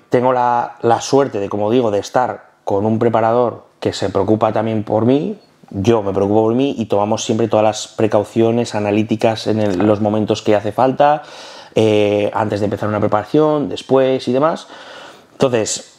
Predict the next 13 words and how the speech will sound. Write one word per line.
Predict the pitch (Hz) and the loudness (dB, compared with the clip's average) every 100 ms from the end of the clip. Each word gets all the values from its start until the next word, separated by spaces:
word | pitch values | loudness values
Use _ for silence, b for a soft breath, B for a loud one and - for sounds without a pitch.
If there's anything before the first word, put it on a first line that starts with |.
| - | -2
mm, | 117 113 107 107 107 104 104 104 101 101 - - - | 0 2 0 0 0 2 0 0 -2 -4 -6 -12 -4
¿hasta | 107 107 117 | -2 0 0
qué | 131 | 2
punto? | 143 151 123 98 - | 2 2 0 -2 -2
Pues | 110 101 - - | -2 -2 -2 -4
es | 110 | -4
que | - 120 117 | 0 -2 -2
no, | 110 110 110 110 - | -2 2 2 -2 -4
no | 110 110 107 | 0 2 2
se | 101 | -2
puede | - 90 | 0 0
saber | 87 95 98 | 0 -4 -2
nunca. | 98 92 - | 0 -2 -4